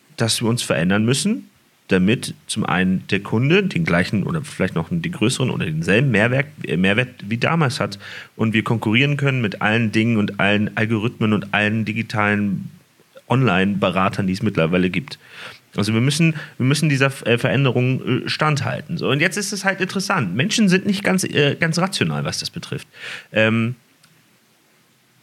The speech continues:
entweder, also es gibt zwei Szenarien. Also man sieht ganz lange nicht, dass man sich verändern muss.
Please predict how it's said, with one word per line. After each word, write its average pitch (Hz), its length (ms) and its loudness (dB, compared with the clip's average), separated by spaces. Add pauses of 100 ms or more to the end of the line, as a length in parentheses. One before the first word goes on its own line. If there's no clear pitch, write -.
(380)
entweder, 170 300 2
also 127 260 2
es 104 300 -2
gibt - 180 -4
zwei 160 200 2
Szenarien. 107 640 0 (200)
Also 101 340 0 (100)
man 117 240 0
sieht 196 400 -2 (680)
ganz 185 280 0
lange 151 220 2
nicht, 160 240 2
dass 143 120 0
man 127 140 2
sich 123 160 -2
verändern 92 340 0
muss. - 260 -8